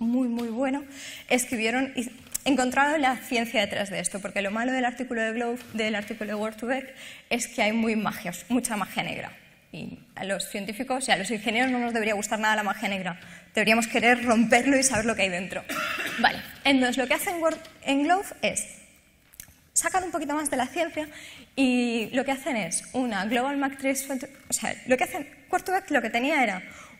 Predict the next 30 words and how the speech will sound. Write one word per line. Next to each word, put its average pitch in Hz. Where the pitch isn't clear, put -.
una 262
cuenta 302
y 220
una 226
factorización 226
de 233
matrices. -
Dice 202
la -
gente 196
de 185
Stanford, -
"Eh, 247
que 214
la -
factorización 208
de 214
matrices 233
la 226
sabemos 196
hacer -
muy 277
bien 202
y 208
tenemos 190
ciencia 254
muy 247
buena 294
para 220
esa". 254